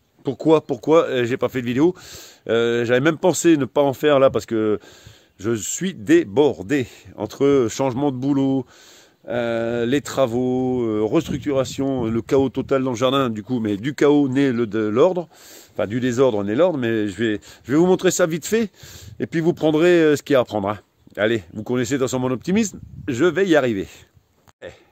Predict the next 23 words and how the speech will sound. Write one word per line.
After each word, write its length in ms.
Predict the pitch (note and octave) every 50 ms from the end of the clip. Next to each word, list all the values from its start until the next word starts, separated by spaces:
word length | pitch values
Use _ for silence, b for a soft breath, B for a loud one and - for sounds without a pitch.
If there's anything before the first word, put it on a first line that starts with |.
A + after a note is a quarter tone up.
| _ -
donc 180 | G#2 B2+ D3 C#3
voilà, 340 | C3 E3 F#3 E3+ B2 - _ _ -
j'ai 140 | G2+ A2+ C3
déjà 180 | A#2+ C3+ D3 C#3
réussi 320 | C#3 C#3+ B2+ - D3+ D#3+
à 40 | C#3+
vider 220 | B2+ C#3+ C#3 D3
les 120 | C3+ C3 -
tables, 320 | - F3+ F#3 G3 F#3+ E3 _ _ B B B B B B B B B -
et 220 | - E3 F3+ D#3
on 100 | D#3 D3
est 60 | D3 D3+
en 80 | D#3
train 160 | - D#3 F#3
de 40 | F3+
décaisser. 500 | D#3+ F3+ F3 - F3 - - D#3 D3+ C#3 B2+
Alors 220 | B2+ F#2+ A#2 A2+
j'avais 180 | G#2+ C#3+ D#3+ F3+
commencé 420 | E3+ F#3+ F3+ E3+ D3 - E3+ E3+
avec 280 | D3+ B2+ B2 A#2 - -
mon 180 | A#2 A#2 A2 G2+
petit 240 | - B2 - A2+
motoculteur, 800 | A2 G#2+ G#2+ - A2 F#2+ D3+ D#3+ - A#3+ A#3+ A#3 A#3 A3+ A#3+